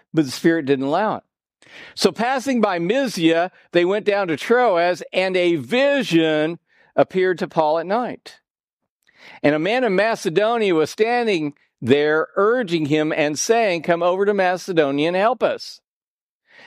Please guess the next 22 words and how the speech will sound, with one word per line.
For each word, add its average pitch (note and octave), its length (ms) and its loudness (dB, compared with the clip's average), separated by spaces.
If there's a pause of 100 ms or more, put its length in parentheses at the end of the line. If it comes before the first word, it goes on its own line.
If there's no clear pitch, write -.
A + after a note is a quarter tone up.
And D3 160 2
when F#3 160 -2
Paul A#3 300 0
had A3 140 -4
seen A#3 240 0
the F3+ 80 4
vision, C#3 580 0 (1000)
immediately D#3 760 0 (540)
we B2+ 160 2
sought F3 500 0
to - 100 -10
go A2+ 520 -2 (440)
on C3+ 320 2
into B2 400 -2
Macedonia. A2+ 960 -2 (480)
And, B2+ 180 2 (220)
and C#3 260 2
here's C#3+ 280 0
what B2+ 120 -4
Scripture B2+ 320 -4
says, A#2+ 300 -2 (340)
concluding. D3 1000 0